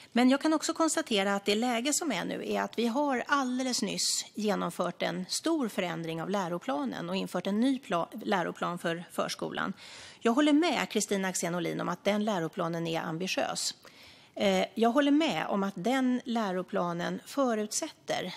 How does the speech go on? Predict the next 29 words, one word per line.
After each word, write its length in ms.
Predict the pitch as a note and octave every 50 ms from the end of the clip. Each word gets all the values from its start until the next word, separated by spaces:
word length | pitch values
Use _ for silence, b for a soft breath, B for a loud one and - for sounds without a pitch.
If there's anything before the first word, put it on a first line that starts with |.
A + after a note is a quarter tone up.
| B B B -
att 180 | - G3+ -
det 60 | - G#3+
finns 280 | - B3+ C4 B3 A#3+
tillgång 400 | - C4+ B3+ A#3 A#3 C4+ C#4 C4+
på 220 | B3+ - F#3 F3 E3+
utbildad 500 | F3+ E3 - - F3 E3+ E3 E3+ E3+ F3
arbetskraft, 680 | E3+ E3+ E3+ E3+ F3+ - - A#3+ C#4+ - - - -
att 100 | E3 -
det 80 | - E3+
finns, 500 | - F#3+ F#3+ F#3 F3+ F3 - - - F#3+
eh, 120 | F3 E3+
bra 360 | D#3+ - F3 F#3+ A3 A#3 A#3
fortbildningsinsatser 1080 | A3+ - B3 A3 - - G3 F#3 F3+ F3+ F3+ - F#3 F3+ F3+ - A3+ A#3 - - C4 A#3+
för 100 | - G#3+
de 340 | G#3 G3+ F#3+ F#3+ F#3 F#3+
förskollärare 720 | F#3 - A#3 G#3 F#3 - - F#3+ F3+ F3+ E3+ F3 F#3 F#3+ G3
och 60 | F#3
barnskötare 540 | G3 G3 E3+ F3 - F#3 F3 F3 - F3 F3
som 140 | - F#3 F#3
finns. 400 | - E3 F#3 B3 C4 - - B B B B B B B B B B B B B B
Och 80 | B3+
jag 100 | C4 B3+
kan 140 | - C4+ C#4
också 240 | C#4+ C4+ - - C4+
hålla 160 | C4+ C#4+ C#4
med 180 | B3+ A#3 G3 F#3
om 80 | F3+
att 120 | F#3 F#3 -
den 240 | G3 F3+ F3 F#3